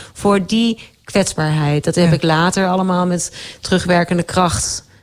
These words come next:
Speaker 1: nog weer eens even moeten hervoelen.
Speaker 2: Ja.
Speaker 1: <laughs>
Speaker 2: Maar dan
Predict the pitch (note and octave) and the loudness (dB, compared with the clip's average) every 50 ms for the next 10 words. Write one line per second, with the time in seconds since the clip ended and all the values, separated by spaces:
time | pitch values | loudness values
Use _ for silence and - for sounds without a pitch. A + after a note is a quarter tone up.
0 | _ _ _ - E3 E3+ F3 F3 E3+ E3+ F3+ E3+ E3+ D3+ E3+ F3 E3+ E3+ D#3+ - | _ _ _ -4 0 2 2 2 2 2 2 0 0 0 0 0 0 0 2 2
1 | E3 D#3+ D#3+ D3+ - _ _ _ _ _ _ _ _ _ _ _ _ _ - C#3 | 2 2 0 -2 -6 _ _ _ _ _ _ _ _ _ _ _ _ _ -2 0
2 | D#3 D#3+ D#3+ D#3 - - - F3+ E3 D#3 C#3+ C#3 C#3+ C#3 C3 F3+ F3+ E3 C#3+ - | 2 2 2 2 0 0 2 4 4 4 4 2 2 0 2 2 2 2 0 -2
3 | - - - - E3 D3+ - - G#3 - - F#3 - - - - F3 F3+ E3+ F3+ | -4 -10 -6 -4 -4 -4 -2 -2 -2 0 -2 -2 -4 -2 -2 0 2 2 4 4
4 | F3+ F#3 F#3 F3+ - | 4 4 2 0 -2